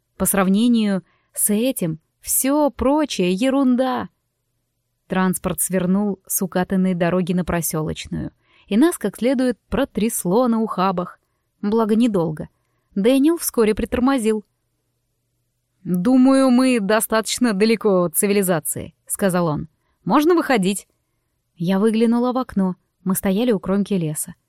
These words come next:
Деревья стройным рядом прикрывали нас с одной стороны.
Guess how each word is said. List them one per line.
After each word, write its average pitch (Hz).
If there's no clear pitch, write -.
Деревья 254
стройным 220
рядом 196
прикрывали 175
нас 175
с -
одной 170
стороны. 160